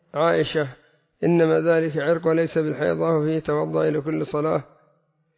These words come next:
حتى يجيء ذلك الوقت". وقول، قال: "وهو قول غير واحد من أهل العلم من أصحاب النبي صلى الله عليه وسلم والتابعين".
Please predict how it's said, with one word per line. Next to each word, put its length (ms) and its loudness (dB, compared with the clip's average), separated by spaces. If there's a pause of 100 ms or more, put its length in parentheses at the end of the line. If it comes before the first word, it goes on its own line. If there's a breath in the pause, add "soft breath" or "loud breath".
(200)
حتى 500 -2
يجيء 280 0
ذلك 340 0
الوقت". 360 -2 (840 soft breath)
وقول، 480 2 (520)
قال: 180 2
"وهو 320 4
قول 220 2
غير 220 2
واحد 320 2
من 120 0
أهل 140 2
العلم 280 0
من 80 0
أصحاب 340 -2
النبي 300 0
صلى 240 -2
الله 160 0
عليه 120 2
وسلم 340 2
والتابعين". 720 0